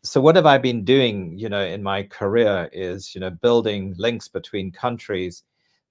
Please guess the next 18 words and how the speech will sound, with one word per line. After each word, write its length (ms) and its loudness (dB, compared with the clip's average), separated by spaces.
that, 440 -2
you 120 -10
know, 120 -4
serve 380 -2
the 80 -4
purpose 520 -2
and 100 -6
the 60 -6
benefit 520 -6
of 100 -8
both, 480 -4
you 80 -8
know, 180 -8
to 260 -16
both 280 -4
parties 520 -8
to 100 -18
benefit. 600 -10